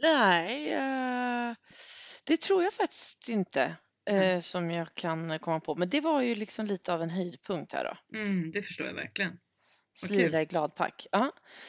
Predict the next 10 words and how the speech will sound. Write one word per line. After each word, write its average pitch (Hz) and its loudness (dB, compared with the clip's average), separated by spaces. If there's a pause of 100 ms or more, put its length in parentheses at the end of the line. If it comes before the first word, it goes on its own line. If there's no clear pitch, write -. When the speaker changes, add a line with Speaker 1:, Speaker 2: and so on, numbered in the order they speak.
Speaker 2:
<laughs> - -2
En 254 0
fredagsslir 185 4
i 165 -2
gladpacket. 160 -4 (460)
Ja. 196 0
Speaker 1:
Ja, 403 8 (100)
Speaker 2:
Vad 165 0
kul. - -4
Speaker 1:
precis. - 2